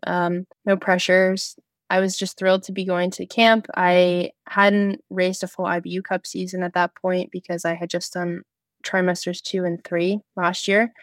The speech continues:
So I went into the camp just excited to get on snow early and see where, see where my skiing was at.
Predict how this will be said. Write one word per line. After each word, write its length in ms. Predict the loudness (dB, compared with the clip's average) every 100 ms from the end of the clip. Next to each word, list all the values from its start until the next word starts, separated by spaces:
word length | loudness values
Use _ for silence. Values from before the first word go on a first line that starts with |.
| -20 -20 _
So 260 | 4 6 8
I 120 | 6
went 160 | 6 4
into 140 | 0
the 80 | -2
camp 300 | 2 2 2
just 280 | -2 -2 -6
excited 360 | -2 0 0
to 80 | 0
get 120 | 0
on 140 | 0 -4
snow 380 | -6 -2 0
early 600 | 0 2 2 2 0 -2 -6
and 520 | -4 -2 -2 -4 -6 -12 -16 _ _ -16
see 260 | -8 -2
where, 540 | 2 4 6 4 2 -4 -12
see 160 | -6 -2
where 100 | 0
my 120 | 0
skiing 420 | -4 -2 2 2
was 140 | 2 6
at. 240 | 4